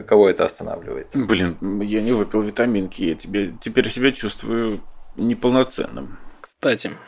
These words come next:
Speaker 3: витаминки.
Speaker 1: <laughs>
Speaker 3: Спасибо,
Speaker 1: Ну,
Speaker 3: что напомнил.
Speaker 1: пиздец.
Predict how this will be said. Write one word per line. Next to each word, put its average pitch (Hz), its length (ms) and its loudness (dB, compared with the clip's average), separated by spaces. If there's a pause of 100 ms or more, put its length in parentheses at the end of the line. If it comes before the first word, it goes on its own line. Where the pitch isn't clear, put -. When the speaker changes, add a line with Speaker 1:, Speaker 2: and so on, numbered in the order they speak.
(240)
Speaker 3:
витаминки. 104 640 -4 (3500)
Speaker 1:
<laughs> - 60 -16 (2500)
Speaker 3:
Спасибо, 135 380 2
Speaker 1:
Ну, 156 40 4
Speaker 3:
что 170 160 4
напомнил. 135 400 8
Speaker 1:
пиздец. - 220 -4